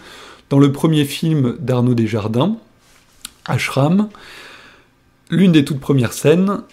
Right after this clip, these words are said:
est filmée dans l'ashram de la Divine Life Society, euh, avec le Swami, euh,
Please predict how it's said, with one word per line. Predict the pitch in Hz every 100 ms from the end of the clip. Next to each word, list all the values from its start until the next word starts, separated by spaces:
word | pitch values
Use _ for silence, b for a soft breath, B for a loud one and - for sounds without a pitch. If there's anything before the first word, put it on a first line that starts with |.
| -
est | 147 160 180 -
filmée | - - 135 135 143 143
dans | 117 110
l'ashram | 113 113 - 131 123
de | 110
la | 104
Divine | 104 120 120 123 120
Life | 117 113
Society, | - - 113 - 214 226 _ _ _ _ _ _ - B B B B B B B B _ _ _ -
euh, | 135 110 101 - - - - - - -
avec | - 110 - - -
le | - - - - 175
Swami, | - - 120 113 117 120 120
euh, | 101